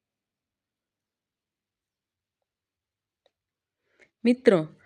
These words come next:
मला ना कुठेतरी फिरायला जाऊ." मित्र, "चला ना कुठेतरी फिरायला जाऊ." दुसरा मित्र, "हो, खूप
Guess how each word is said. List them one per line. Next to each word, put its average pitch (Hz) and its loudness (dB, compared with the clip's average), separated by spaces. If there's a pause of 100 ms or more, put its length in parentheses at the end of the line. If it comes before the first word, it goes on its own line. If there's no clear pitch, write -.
(220)
मला 196 -8
ना 370 -6
कुठेतरी 220 2 (420)
फिरायला 311 2
जाऊ." 226 0 (2000)
मित्र, 196 -10
"चला 262 2
ना 440 -4
कुठेतरी 311 2
फिरायला 190 0
जाऊ." 175 -6 (400)
दुसरा 190 -10
मित्र, 190 -8 (460)
"हो, 311 -2
खूप 330 4